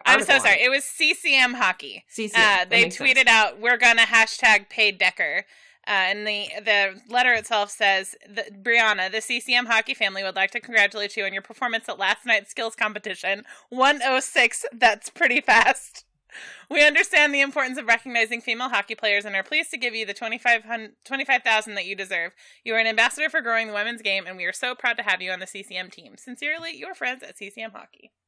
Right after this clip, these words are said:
Speaker 2: And now, and, and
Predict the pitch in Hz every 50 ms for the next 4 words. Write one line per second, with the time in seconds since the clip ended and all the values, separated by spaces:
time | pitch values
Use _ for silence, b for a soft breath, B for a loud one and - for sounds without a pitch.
0 | _ _ _ _ _ _ _ _ _ _ _ _ _ - 208 220 220 240 247 247
1 | 254 254 254 247 247 240 - - - _ _ _ _ _ _ _ _ _ _ _
2 | _ _ _ _ _ _ _ _ _ _ _ _ _ _ - 233 247 233 214 254
3 | 247 233 220